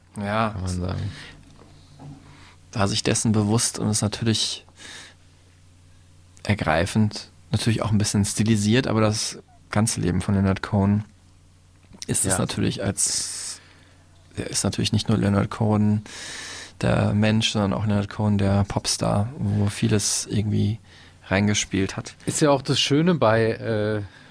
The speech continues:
Speaker 2: Lyrik und, ähm, ja, dann auch Songtexten, dass man sie dann eben auch so deuten kann,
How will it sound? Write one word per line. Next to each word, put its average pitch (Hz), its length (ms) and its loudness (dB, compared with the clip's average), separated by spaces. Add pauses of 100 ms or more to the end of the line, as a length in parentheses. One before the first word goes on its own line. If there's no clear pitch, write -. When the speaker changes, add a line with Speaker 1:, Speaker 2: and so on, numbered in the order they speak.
Speaker 2:
Lyrik 131 800 2 (400)
und, 113 380 4 (260)
ähm, 101 480 2 (240)
ja, 101 360 2 (160)
dann 107 180 2
auch 104 300 -2 (120)
Songtexten, 117 1000 0 (420)
dass - 240 0
man 107 160 4
sie 107 100 2
dann 107 200 2
eben 107 580 0 (120)
auch 110 240 2
so 113 180 0
deuten 113 480 2
kann, 87 360 -6